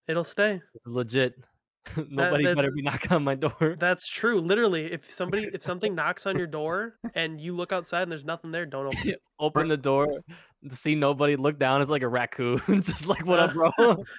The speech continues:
Speaker 2: <laughs> "You
Speaker 3: Frankie,
Speaker 2: got
Speaker 3: once
Speaker 2: me
Speaker 3: you get
Speaker 2: trapped."
Speaker 3: back home, I just drive to your house, knock on your door, and sprint away.
Speaker 2: <laughs> You did that to me, and you left
Speaker 3: <laughs> Yeah.
Speaker 2: donuts last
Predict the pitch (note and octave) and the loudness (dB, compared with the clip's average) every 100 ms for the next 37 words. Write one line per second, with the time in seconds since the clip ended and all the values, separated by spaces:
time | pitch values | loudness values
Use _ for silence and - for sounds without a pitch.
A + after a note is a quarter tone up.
0 | _ - A#4 - - F4 G#3 D#3+ - - | _ -4 -2 -2 -4 -6 -6 -8 -8 -4
1 | - A2+ G#2+ - A2+ A2+ - A2+ A2+ - | -4 -2 -2 -2 -2 0 2 0 0 -4
2 | G2+ G2+ G#2+ G#2+ G#2+ - F#2+ F#2 - E2+ | -6 -4 -6 -8 -12 -10 -10 -10 -8 -8
3 | E2+ F#2 F2+ F2 F#2 F2 F2 F2+ F2 E2+ | -6 -8 -6 -8 -8 -10 -10 -10 -10 -10
4 | F2+ E2+ - F2 - - F2 A3 G3 - | -10 -14 -14 -12 -4 -4 2 2 2 -6
5 | - _ - G#3+ F3 B2+ C#4+ F#3 D3+ E3 | -20 _ -6 -4 -2 0 0 2 0 0
6 | - A#3+ G#3 C#3 A3 A3 B3 A#3+ A#3+ C3+ | 0 2 2 4 4 4 4 4 4 0
7 | - A#3+ C#4+ A3 F#3 G3 F#3+ - | -2 0 0 0 -2 0 -4 0